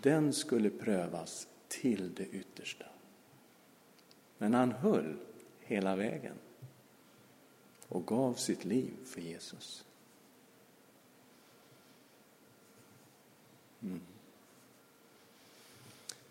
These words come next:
Ja, ska vi be tillsammans? Tack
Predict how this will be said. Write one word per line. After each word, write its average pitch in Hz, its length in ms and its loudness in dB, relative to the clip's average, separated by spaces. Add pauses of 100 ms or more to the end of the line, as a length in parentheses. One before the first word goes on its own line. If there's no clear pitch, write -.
(1500)
Ja, 120 400 6 (180)
ska - 220 2
vi 160 440 8 (720)
be 147 200 10
tillsammans? 139 920 4 (3500)
Tack 127 420 6